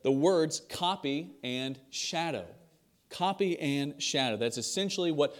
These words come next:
what type means. Now, the overarching point that the author is making in verses two through five is that, that everything about the work of the high priest in the Old Covenant, even down to the place where they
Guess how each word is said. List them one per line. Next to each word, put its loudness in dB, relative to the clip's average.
what 2
type 2
means. 0
Now, 6
the 4
overarching 6
point -2
that 2
the 0
author -2
is -2
making -4
in -4
verses 0
two 0
through -4
five 0
is 4
that, 4
that 6
everything 8
about 4
the 4
work 6
of 2
the 2
high -2
priest -4
in 4
the 4
Old 6
Covenant, 4
even 0
down 2
to 0
the 4
place 4
where 8
they 4